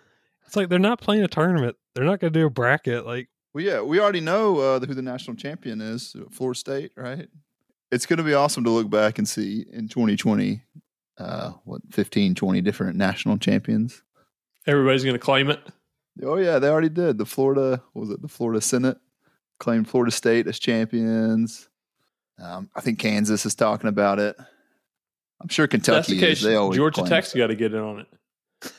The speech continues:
Speaker 3: We need
Speaker 1: Yeah,
Speaker 3: a banner.
Speaker 1: that
Speaker 2: Well, Georgia's gonna claim it because, you know, they would have won the S E C in the national championship if they had a chance.
Speaker 3: If Ant-Man had only had his opportunity.
Speaker 1: So are they gonna bring back the Georgia Tech coach? 'Cause,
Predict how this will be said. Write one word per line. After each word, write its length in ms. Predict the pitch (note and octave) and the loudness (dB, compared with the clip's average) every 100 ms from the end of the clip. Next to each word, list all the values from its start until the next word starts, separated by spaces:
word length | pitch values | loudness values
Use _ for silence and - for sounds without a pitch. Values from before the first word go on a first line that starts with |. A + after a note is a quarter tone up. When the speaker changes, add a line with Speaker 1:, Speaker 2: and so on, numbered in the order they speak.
| _ | _
Speaker 3:
We 100 | C3+ | -2
need 140 | A#2+ | 2
Speaker 1:
Yeah, 60 | A2+ | 2
Speaker 3:
a 20 | |
banner. 220 | G#2 G#2+ B2+ | 2 2 0
Speaker 1:
that 100 | - _ _ _ - | -4 _ _ _ -4
Speaker 2:
Well, 140 | B2+ | -2
Georgia's 440 | C3 E3+ G3+ B2 | 2 2 2 0
gonna 160 | A2+ G2+ | -2 -4
claim 380 | F2+ A2 G2+ F#2+ | -4 -4 -4 -8
it 180 | G2+ - | -12 -16
because, 380 | G2 G2 G2 | -10 -8 -8
you 100 | F#2 | -14
know, 160 | F#2 E2 | -18 -16
they 120 | F#2 | -12
would 220 | F#2+ G#2+ | -6 -4
have 100 | G2+ | -4
won 280 | F2 F2 F2+ | -6 -10 -12
the 80 | F2 | -12
S 240 | F2 - | -12 -14
E 60 | F2+ | -14
C 260 | - F2 F2 | -16 -16 -16
in 80 | |
the 60 | F2 | -14
national 340 | F#2 F#2+ - | -14 -16 -18
championship 540 | G2+ G2 F#2+ F#2+ - - | -16 -16 -16 -18 -20 -20
if 100 | F#2+ | -20
they 80 | F#2+ | -20
had 120 | F#2+ | -20
a 40 | |
chance. 540 | - G2+ G2 F#2 _ _ _ _ _ _ _ _ _ _ _ _ _ _ _ _ _ _ | -20 -20 -20 -20 _ _ _ _ _ _ _ _ _ _ _ _ _ _ _ _ _ _
Speaker 3:
If 120 | B2 | -4
Ant-Man 420 | B2+ C3+ C#3 C#3+ | 0 0 0 0
had 100 | C3+ | 0
only 200 | B2 C3 | 2 0
had 140 | C3+ C3+ | 0 0
his 120 | C3 | 2
opportunity. 680 | B2+ B2+ C3+ A#2 G#2 G2+ - _ _ _ _ _ _ _ _ - | 0 -2 -4 -4 -4 -10 -12 _ _ _ _ _ _ _ _ -16
Speaker 1:
So 200 | - C#3 | -2 2
are 60 | |
they 120 | C#3+ | 2
gonna 200 | F#3 C4 | 2 2
bring 200 | G#3+ D#3 | 2 2
back 160 | E3+ F3+ | 2 2
the 80 | C3 | 2
Georgia 300 | A2+ C#3+ C3+ | 2 2 2
Tech 200 | D3 C3 | -2 0
coach? 460 | B2 C3+ - - | 0 0 -2 -12
'Cause, 600 | - A2+ A2 G#2+ - - | -6 -2 -2 -4 -10 -16